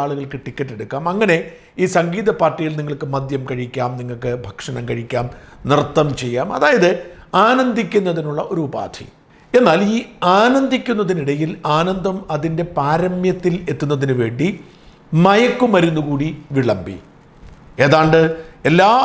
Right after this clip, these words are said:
മയക്കുമരുന്നുകളും, നമ്മൾ പറയുന്ന കഞ്ചാവ് മാത്രമല്ല, ഹാഷിഷും കൊക്കൈനും എം ഡി എം എയും ഒക്കെ ഈ പാർട്ടിയിൽ വിതരണം ചെയ്തു. അങ്ങനെ ഇതിന് നേതൃത്വം കൊടുത്ത പതിനൊന്ന് പേരെ അറസ്റ്റ് ചെയ്തു.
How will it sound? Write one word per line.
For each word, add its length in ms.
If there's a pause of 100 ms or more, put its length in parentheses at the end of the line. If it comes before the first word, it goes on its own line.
(140)
മയക്കുമരുന്നുകളും, 760
നമ്മൾ 220
പറയുന്ന 260 (100)
കഞ്ചാവ് 500
മാത്രമല്ല, 560 (340)
ഹാഷിഷും 540 (100)
കൊക്കൈനും 540 (260)
എം 160
ഡി 160
എം 160
എയും 180 (120)
ഒക്കെ 240 (380)
ഈ 40 (200)
പാർട്ടിയിൽ 460 (200)
വിതരണം 380 (100)
ചെയ്തു. 240 (420)
അങ്ങനെ 280 (120)
ഇതിന് 280
നേതൃത്വം 540
കൊടുത്ത 280 (380)
പതിനൊന്ന് 600 (120)
പേരെ 320 (220)
അറസ്റ്റ് 420
ചെയ്തു. 260